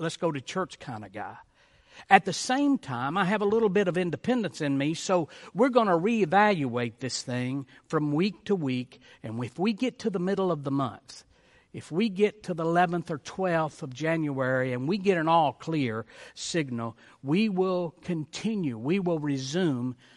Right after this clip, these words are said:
in-person gatherings. But for right now, January the third today and next Sunday, January the tenth, we will be virtual only. The second reason is this.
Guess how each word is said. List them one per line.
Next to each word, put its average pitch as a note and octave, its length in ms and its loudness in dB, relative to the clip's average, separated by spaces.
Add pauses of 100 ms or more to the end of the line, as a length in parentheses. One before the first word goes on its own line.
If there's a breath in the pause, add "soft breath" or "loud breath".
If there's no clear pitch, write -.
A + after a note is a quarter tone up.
(160 loud breath)
in-person F3 840 -2
gatherings. B2 680 -2
But - 220 -8
for E3 180 -2
right E3 400 0
now, D3+ 540 -2 (720 soft breath)
January D#3+ 560 2
the G3+ 100 2
third G#3+ 380 0
today D3 500 0
and C3 200 -2
next E3+ 240 -4
Sunday, D3 360 -4
January D#3 560 -2
the C3 140 -8
tenth, C#3+ 560 -6
we D#3 160 0
will C#3 120 -4
be C3 200 -4
virtual C3+ 560 -4
only. D3 360 -4 (280 loud breath)
The G#3 80 -4
second - 420 0
reason C#3+ 460 -2
is D#3+ 160 -4
this. - 320 -4